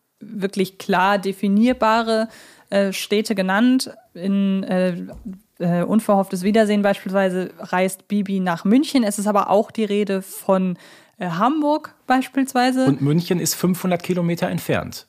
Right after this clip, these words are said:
Speaker 2: von Neustadt. Also heißt, wir müssen recht weit oben im Norden sein.
Speaker 1: Genau, ja.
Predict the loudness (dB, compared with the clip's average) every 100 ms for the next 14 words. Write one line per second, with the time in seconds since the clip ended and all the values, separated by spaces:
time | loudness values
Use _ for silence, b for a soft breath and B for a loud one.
0 | -8 -2 0 0 -6 -10 -12 -18 _ _
1 | _ _ _ _ _ 0 2 2 4 4
2 | 4 2 0 -2 -6 -4 -4 -4 -2 0
3 | 0 -2 -4 -6 -6 0 2 2 0 -4
4 | -6 -10